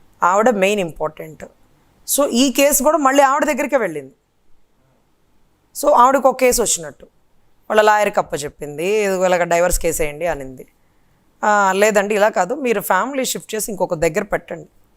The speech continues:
కాంజుగల్ రైట్స్‌కి వేయండి, కాపురానికి రమ్మని అడగండి, రాదు కదా అప్పుడు ఆటోమేటిక్‌గా విడాకులకి వెళ్ళండి." విడాకులకి వెళ్ళినప్పుడు ఆవిడ ఎందుకు ఇలా బిహేవ్ చేస్తుంది అనే దానికి మా దగ్గర కూడా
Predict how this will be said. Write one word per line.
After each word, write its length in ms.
కాంజుగల్ 480
రైట్స్‌కి 360
వేయండి, 260
కాపురానికి 640
రమ్మని 260
అడగండి, 420
రాదు 300
కదా 300
అప్పుడు 300
ఆటోమేటిక్‌గా 560
విడాకులకి 460
వెళ్ళండి." 360
విడాకులకి 500
వెళ్ళినప్పుడు 420
ఆవిడ 240
ఎందుకు 280
ఇలా 140
బిహేవ్ 320
చేస్తుంది 420
అనే 180
దానికి 280
మా 320
దగ్గర 240
కూడా 220